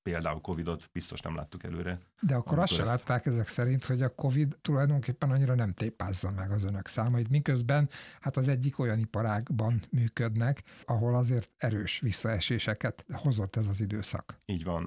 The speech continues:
Speaker 1: Tehát egyrészt igen, a stratégiai terveink akkor, amelyek ma, most már visszafogottnak minősülnek, nem terveztek coviddal, így amikor megérkeztek ugye az első járványügyi intézkedések, akkor mi is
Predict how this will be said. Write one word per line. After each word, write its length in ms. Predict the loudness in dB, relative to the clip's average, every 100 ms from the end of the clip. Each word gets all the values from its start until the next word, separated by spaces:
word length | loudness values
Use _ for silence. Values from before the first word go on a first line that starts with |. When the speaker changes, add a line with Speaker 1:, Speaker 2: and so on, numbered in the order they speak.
| -6
Speaker 1:
Tehát 180 | -8 -6
egyrészt 400 | -4 -2 -4 -6
igen, 240 | -2 -2 -2
a 260 | -2 -4
stratégiai 400 | -6 -6 -2 -2
terveink 400 | 0 0 2 0
akkor, 520 | -2 -4 -4 -4 -2 -2
amelyek 280 | -4 -2 -2
ma, 140 | -4
most 300 | -2 -2 -4
már 140 | -2 -2
visszafogottnak 600 | -2 -4 -2 -2 -2 -2
minősülnek, 600 | 0 -2 -2 -2 -2 -6 _ -20 -6
nem 180 | -4
terveztek 600 | -4 -4 -6 -4 -6 -8 -8
coviddal, 460 | -4 -2 -2 -2
így 120 | -2 -4
amikor 440 | -4 -6 -6 -6 -12 -20 -20 -6
megérkeztek 600 | -4 -2 -4 -6 -8 -6
ugye 120 | -4
az 80 | -4
első 280 | -4 -4 -2
járványügyi 520 | -2 -2 -2 -2 -2
intézkedések, 720 | -2 -4 -6 -4 -4 -4 -8
akkor 300 | -6 -4 -2
mi 180 | -2 -2
is 320 | -4 -8